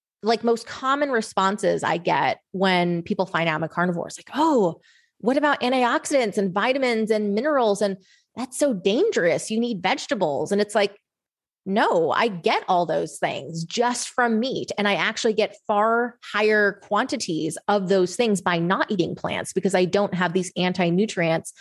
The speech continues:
blocking ab-, absorption of those things." And something that has been another, th-, gosh, I,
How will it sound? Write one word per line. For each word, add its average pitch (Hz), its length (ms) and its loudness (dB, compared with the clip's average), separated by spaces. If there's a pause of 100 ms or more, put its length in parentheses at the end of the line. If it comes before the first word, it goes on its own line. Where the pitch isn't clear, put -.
(160)
blocking 196 440 2
ab-, 175 260 -2
absorption 180 540 0
of 160 100 -4
those 156 220 0
things." 175 420 -2 (340)
And 214 140 0
something 330 360 0
that 208 260 2
has 202 220 0
been 180 540 0 (520)
another, 220 540 2
th-, 175 260 -10
gosh, 175 260 -4 (120)
I, 202 140 0